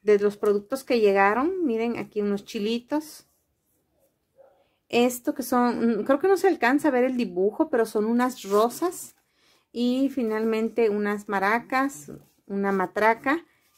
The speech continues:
y unas hermosas mariposas. Entonces, esos son los diseños de las figuras que trae el memorama.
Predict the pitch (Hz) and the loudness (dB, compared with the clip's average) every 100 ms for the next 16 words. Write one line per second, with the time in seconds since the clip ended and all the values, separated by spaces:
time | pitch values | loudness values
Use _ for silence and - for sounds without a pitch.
0 | _ 214 247 254 - 233 233 240 - 208 | _ -4 -2 -2 -4 -2 0 -2 -2 0
1 | 208 202 208 233 233 220 202 175 - 170 | 0 0 -2 -2 -4 -4 -2 -2 -2 -6
2 | 165 190 190 220 233 254 285 - 294 320 | -6 -8 -10 -6 -4 0 -2 0 -2 0
3 | 339 294 277 285 247 233 269 254 262 294 | 0 0 0 0 -2 -2 0 0 2 0
4 | 254 262 285 - 220 214 220 240 - 220 | 0 -2 -4 -4 -2 0 0 -2 -6 -4
5 | 196 202 240 - - - 208 196 190 180 | 0 0 -2 -6 -6 -2 -2 0 -4 -2
6 | 175 151 156 | -2 -2 -6